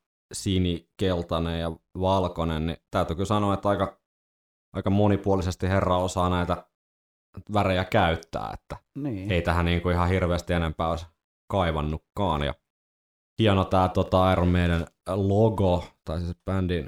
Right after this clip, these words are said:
Speaker 1: bändin nimi, niin tolleen niinku näkyy läpi tuo tausta tosta, no, et siihen, siihen ei ole laitettu mitään, mitään tota väriä sisälle, vaan pelkät ääriviivat.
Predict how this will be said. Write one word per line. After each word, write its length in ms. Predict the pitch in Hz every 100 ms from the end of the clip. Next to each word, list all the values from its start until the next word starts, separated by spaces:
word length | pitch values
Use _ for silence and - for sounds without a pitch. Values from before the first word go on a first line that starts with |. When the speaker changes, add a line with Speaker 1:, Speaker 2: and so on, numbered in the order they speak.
| -
Speaker 1:
bändin 360 | 98 101 87 87
nimi, 420 | 92 92 90 80
niin 140 | 69 -
tolleen 380 | - 67 67
niinku 320 | 67 64 - - _ _ _ _ _ _ _ _ _ _ -
näkyy 360 | 80 - 78
läpi 320 | 76 76 - 73
tuo 180 | - 67
tausta 520 | - 71 67 65 - -
tosta, 240 | - - -
no, 180 | - 58
et 60 | -
siihen, 280 | - - 80 -
siihen 280 | - 76 73
ei 60 |
ole 80 | 67
laitettu 360 | 71 71 - 69
mitään, 360 | 67 73 76 82 _ _ _ _ - _ _ _ _ _ _ _ 80
mitään 420 | 80 - 71 76
tota 320 | - - 78
väriä 440 | 85 90 85 73
sisälle, 580 | 73 85 82 85 73 64
vaan 160 | 65 67
pelkät 340 | 76 73 76 -
ääriviivat. 920 | 78 73 69 69 71 69 67 -